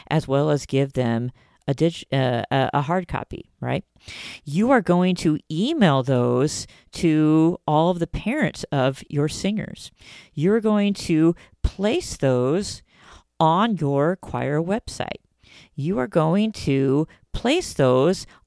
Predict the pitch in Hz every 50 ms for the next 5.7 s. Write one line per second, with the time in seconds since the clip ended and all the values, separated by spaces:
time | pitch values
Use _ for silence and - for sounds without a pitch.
0 | _ - 151 151 170 202 240 247 214 160 143 127 123 127 127 135 165 190 185 _
1 | _ _ - - - - 262 311 - - - - 190 - - - - - 208 -
2 | - - - - - - - - _ _ _ _ _ _ _ _ _ _ _ _
3 | - 127 131 156 208 - _ _ _ _ _ _ _ _ 147 131 - 202 - -
4 | - - - - - 175 190 202 202 185 - 156 147 156 196 240 240 - - -
5 | - - 160 143 135 123 120 120 127 127 139 139 -